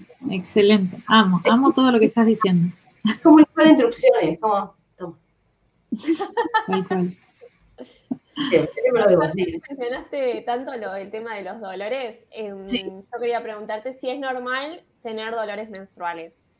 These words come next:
Speaker 2: No, no es tener do-, no es ten-, no es normal tener dolor menstrual, no es normal tener, no, no lo puedo ni decir. No es
Speaker 1: Mm.
Speaker 2: normal tener dolor menstrual y no es normal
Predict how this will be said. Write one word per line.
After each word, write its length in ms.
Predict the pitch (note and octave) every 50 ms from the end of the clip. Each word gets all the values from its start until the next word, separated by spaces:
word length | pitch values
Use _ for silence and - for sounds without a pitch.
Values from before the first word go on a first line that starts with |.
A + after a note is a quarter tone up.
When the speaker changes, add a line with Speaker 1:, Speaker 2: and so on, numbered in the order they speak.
| _ _ _ _ _ _ _ _ _ _ _ _
Speaker 2:
No, 140 | F#3 F3 D#3+
no 160 | D3 D#3+ E3
es 100 | F3 -
tener 240 | - A#3 A#3+ A#3+ A#3
do-, 220 | A3+ G3+ - -
no 80 | - B3
es 80 | C4
ten-, 280 | - D4 C#4+ C#4 C4 -
no 120 | C#4 D4+
es 60 | E4+ E4+
normal 340 | F4+ F4 D#4+ D#4 D#4 D#4+ D#4
tener 300 | D#4 D4+ D#4 D#4 D#4 C#4+
dolor 260 | D4 C#4+ D4 D4+ D4
menstrual, 600 | D4+ D4+ D4 C#4+ D4 - D4+ D#4 D#4 D#4+ D#4+ D#4
no 80 | D4+ C#4+
es 60 | B3+
normal 600 | B3 C4+ C#4 C#4 B3+ C4 C#4 C#4+ D4 C#4+ B3+ - -
tener, 420 | - B3+ C4 C4 C4+ D4 D4+ C#4 - -
no, 160 | A3 C4+ D4
no 60 | C#4+
lo 120 | B3 C#4 C4+
puedo 180 | D#4+ D#4+ D#4 D#4
ni 60 | C#4
decir. 360 | C4 - - C#4+ - - - - _ _ _ _
No 120 | - G#3 A3
es 160 | A3+ A3+ A3+
Speaker 1:
Mm. 60 | F#3+ F#3+
Speaker 2:
normal 640 | G3 G3 G3 F3+ - - - - F3+ F#3+ - E3+ E3+
tener 480 | - G#3+ F#3+ F#3 F3+ F3 F3 F3 E3+ E3+
dolor 400 | E3+ E3 D#3 D#3+ E3 E3 E3 E3+
menstrual 640 | E3 D#3 D#3+ E3 - - - B3 C#4 D4 E4+ F4+ F4+ - - _ _ _ _
y 100 | G3+ G3
no 160 | G3 G3 G3
es 220 | F#3+ F3+ - -
normal 680 | G3+ F#3+ F3+ F3+ F3 F3 E3+ G3 A3 B3 C#4+ D#4 D#4+